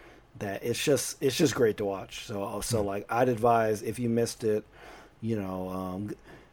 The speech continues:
Speaker 1: go to Evo's site or just go to Twitch and go look at the archives on, like, Evo's page. It, it was incredible. And, like, I didn't get to see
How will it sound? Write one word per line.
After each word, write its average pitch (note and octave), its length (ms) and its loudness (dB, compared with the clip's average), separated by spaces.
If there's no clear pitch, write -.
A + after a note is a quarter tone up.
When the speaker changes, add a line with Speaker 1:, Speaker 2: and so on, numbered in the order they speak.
Speaker 1:
go B2 180 8
to B2 80 4
Evo's A#2+ 440 6
site G#2 560 0
or G#2 140 -2
just G#2 180 -6
go G#2+ 120 2
to G#2 80 2
Twitch - 500 -4
and G2+ 200 -4
go G2+ 160 -2
look G2+ 240 -4
at F#2+ 140 -8
the G#2 100 -4
archives F#2+ 640 -6
on, F#2 100 -8
like, F2+ 140 -10
Evo's F#2+ 400 -8
page. F2+ 400 -10
It, G2+ 240 -4
it A2+ 100 0
was G#2+ 320 -2
incredible. A2 1080 -2
And, A2 200 -4
like, G#2 140 -2
I A2+ 100 6
didn't C3+ 160 8
get B2+ 120 4
to A#2+ 80 0
see A#2 460 0